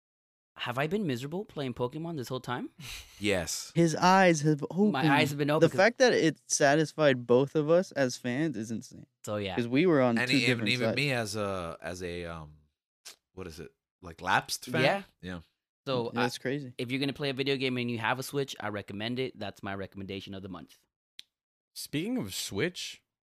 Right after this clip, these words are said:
Speaker 4: um, before I give my recommendation,
Speaker 1: <laughs>
Speaker 4: there was a, uh, an interesting piece of news that I think that, that happened, um, when we had the Console Wars episode,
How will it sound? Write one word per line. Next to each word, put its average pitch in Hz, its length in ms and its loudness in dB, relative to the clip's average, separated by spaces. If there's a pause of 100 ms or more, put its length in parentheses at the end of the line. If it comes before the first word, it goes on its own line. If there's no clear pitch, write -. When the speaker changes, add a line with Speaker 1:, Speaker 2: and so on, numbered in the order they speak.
(280)
Speaker 4:
um, 101 160 -4
before 104 260 -4
I 107 60 -2
give 101 140 -6
my 104 120 -4
recommendation, 98 920 -6 (340)
Speaker 1:
<laughs> 156 360 6
Speaker 4:
there 127 240 -2
was 196 320 2
a, 185 200 4
uh, 127 360 4 (1040)
an 147 140 0
interesting 269 420 -2
piece 220 320 -2
of 170 180 -2
news 175 340 0
that 131 120 0
I 117 40 -2
think 123 260 -6
that, 113 320 0
that 110 160 -2
happened, 120 580 0 (240)
um, 95 520 -8 (680)
when 113 100 -4
we 113 120 -2
had 113 120 -2
the 95 80 -8
Console 139 400 -2
Wars 104 180 -2
episode, 95 520 -6